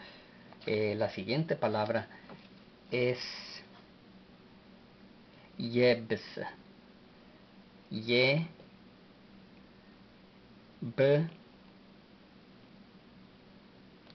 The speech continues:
S. Yebs es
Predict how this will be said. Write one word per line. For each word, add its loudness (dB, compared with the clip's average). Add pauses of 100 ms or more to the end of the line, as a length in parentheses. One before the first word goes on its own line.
(800)
S. -4 (3000)
Yebs 0 (1080)
es 2